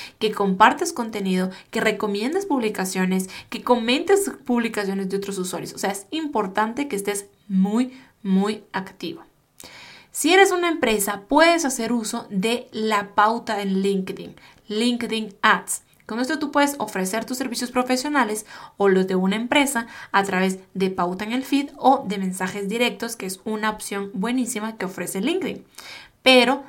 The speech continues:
recuerda siempre, como en cualquier otra red social, a la hora de hacer uso de este tipo de herramientas, tratar de segmentar lo más que se pueda. Y mira, yo te pongo el ejemplo.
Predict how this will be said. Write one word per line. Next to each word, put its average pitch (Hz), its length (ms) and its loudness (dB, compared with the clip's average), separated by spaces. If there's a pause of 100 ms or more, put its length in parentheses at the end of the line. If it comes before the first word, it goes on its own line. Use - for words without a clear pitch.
(120)
recuerda 247 580 4
siempre, 196 460 -2
como 185 160 -4
en 185 60 0
cualquier 185 300 -2
otra 330 180 0
red 269 160 0
social, 226 440 -2 (280)
a 202 140 4
la 190 160 4
hora 262 220 4
de 349 60 2
hacer 247 360 -2
uso 247 380 0
de 190 240 2
este 196 160 -4
tipo 247 280 -4
de 202 100 0
herramientas, 247 580 -2 (480)
tratar 240 760 6
de 220 200 -4
segmentar 208 840 2
lo 196 240 -2
más 262 380 2
que 208 140 -8
se 185 120 -6
pueda. 170 420 -6 (360)
Y 311 140 -2
mira, 277 360 0
yo 294 140 -6
te 330 80 -4
pongo 330 200 0
el 254 60 -2
ejemplo. 202 540 -6